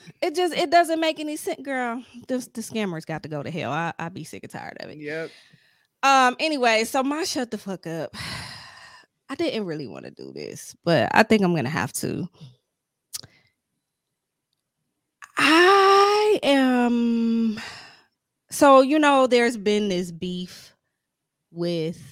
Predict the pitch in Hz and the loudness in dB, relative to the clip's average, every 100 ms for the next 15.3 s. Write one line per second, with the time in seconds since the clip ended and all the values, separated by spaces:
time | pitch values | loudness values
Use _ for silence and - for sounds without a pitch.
0 | - 220 _ _ _ _ _ 175 175 160 | -20 -20 _ _ _ _ _ -6 -6 -8
1 | 175 170 165 165 165 - - 160 - - | -8 -6 -6 -6 -8 -10 -12 -12 -12 -12
2 | 160 156 147 147 170 - _ - 160 147 | -8 -6 -8 -8 -12 -16 _ -12 -10 -8
3 | 156 156 156 156 156 - 185 - 165 160 | -10 -10 -10 -10 -10 -2 -2 0 -2 0
4 | 160 - - 190 190 190 196 226 240 233 | -2 -4 -2 0 2 0 0 2 2 2
5 | 180 185 196 202 190 202 220 247 269 277 | 0 0 0 0 0 4 4 4 2 2
6 | 285 277 277 269 262 214 214 202 320 349 | 0 -4 -4 -4 -4 -6 -8 -4 -6 -2
7 | 381 330 311 294 302 285 262 277 285 285 | -4 -2 -2 -4 -6 -6 -6 -6 -6 -6
8 | - 165 190 190 185 165 175 202 196 185 | -8 -6 -4 -2 -2 -2 -4 -4 -4 0
9 | 180 285 220 180 170 151 151 151 170 - | 4 4 4 2 0 -2 -2 -6 -8 -4
10 | 185 202 214 214 208 196 - 214 208 202 | -2 0 0 -2 -2 -6 -8 -6 -2 -2
11 | 196 190 117 165 185 180 160 _ _ _ | -2 -4 -4 -2 -2 -4 -12 _ _ _
12 | _ _ 175 208 214 220 208 147 _ _ | _ _ -4 -4 -4 -6 -8 -10 _ _
13 | _ 214 233 240 233 - 233 226 226 226 | _ -8 -6 -8 -10 -8 -4 -4 -4 -8
14 | 220 202 202 226 220 220 220 220 214 175 | -10 -12 -10 -8 -6 -6 -6 -6 -6 -6
15 | 160 160 | -4 -6